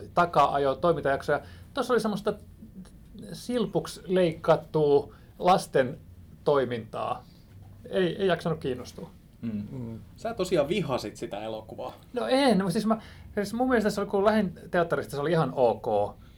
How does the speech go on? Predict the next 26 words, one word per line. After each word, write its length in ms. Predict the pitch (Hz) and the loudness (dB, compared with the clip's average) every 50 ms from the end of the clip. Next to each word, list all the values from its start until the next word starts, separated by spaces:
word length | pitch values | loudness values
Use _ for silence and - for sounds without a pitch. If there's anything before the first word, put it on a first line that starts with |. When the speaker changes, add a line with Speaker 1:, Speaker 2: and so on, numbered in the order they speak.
| - - | -10 -8
Speaker 1:
Mut 160 | 160 - - - - - - | -8 -8 -8 -10 -20 -10 -8
mitä 240 | 185 - 214 226 202 | -4 2 4 4 6
enemmän 360 | 208 220 220 226 196 175 160 | 6 4 2 2 2 0 0
sitä 140 | 160 - 147 | 0 0 -2
on 80 | 143 156 | 0 2
miettinyt, 400 | 170 165 147 - - 123 127 127 | 2 2 2 0 -2 -2 -2 -4
niin 60 | 120 | -4
sitä 200 | - - 127 123 | -2 -2 0 2
vähemmän 340 | 180 170 165 151 117 113 107 | 2 2 2 2 0 0 0
siitä 220 | 110 107 104 101 | 0 -2 -2 -4
on 120 | 95 95 - | -6 -8 -8
tykännyt. 440 | - 107 - - 104 117 104 - - - - 185 | -12 -10 -8 -6 -6 -6 -6 -8 -6 -2 0 0
<laughs> 100 | 165 - | 0 2
Se 120 | - 185 | 2 2
on 80 | 180 180 | 4 4
jotenkin 320 | 165 - 165 - 151 135 | 4 2 0 0 0 2
Speaker 2:
Mm. 60 | 135 | 2
Speaker 1:
outoa. 360 | 117 107 107 - 98 104 - - - - - - - - - - - - - | 2 2 0 -4 -6 -8 -8 -10 -14 -20 -20 -20 -20 -20 -20 -20 -18 -10 -4
Speaker 2:
Joo, 160 | 131 127 127 | -2 0 0
mun 160 | 156 - 160 | 0 2 2
mielestä 240 | 170 160 151 - - | 2 2 0 2 2
se, 200 | 160 151 - - - | 2 2 2 2 -2
siis, 360 | - 156 147 147 - - - - - - - - - - - | -4 -4 -4 -4 -6 -10 -14 -16 -16 -16 -16 -18 -18 -14 -6
mä, 180 | - 131 135 - | -2 -2 -2 0
mä 100 | 135 131 | 0 0
rakastan 500 | 135 135 135 135 123 - 135 117 113 113 | 0 2 2 0 -2 0 0 -2 -2 -2